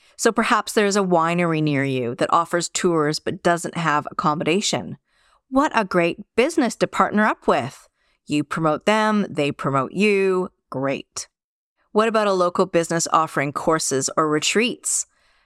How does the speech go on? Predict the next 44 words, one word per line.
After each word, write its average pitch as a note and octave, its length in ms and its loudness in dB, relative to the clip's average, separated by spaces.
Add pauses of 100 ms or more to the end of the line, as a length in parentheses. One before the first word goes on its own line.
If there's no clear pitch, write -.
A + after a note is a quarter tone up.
(220)
Perhaps A3 380 0
they A3 140 2
have F#3+ 200 0
their F#3 120 2
own F3 120 0
space F3 380 0
to - 80 2
actually E3+ 300 0
do F#3 220 2
the F#3 140 2
event, G2 520 -6 (220)
but - 120 2
need G3+ 320 2
accommodation F3 760 0
for D#3+ 200 0
their D#3+ 120 0
clients - 500 -2
to D#3 100 -2
stay C3+ 340 0
in. B2+ 260 -6 (300)
That's D4 200 0
a F#3 60 2
win-win. E3+ 680 0 (420)
And F#3+ 180 2
some A3 320 2
might D#3 180 2
actually E3 320 0
need E3+ 400 0
conference E3+ 520 0
space, D#3 520 0
and E3 140 2
if D#3+ 100 -4
you're F#3 220 2
big F#3+ 240 0
enough F#3 240 0
to F3+ 100 0
be F3 140 0
able F3 140 0
to F3+ 80 -2
provide F3+ 440 0
that, D3+ 260 2
that's F3 240 2
a E3+ 60 2
win-win-win. F3 960 0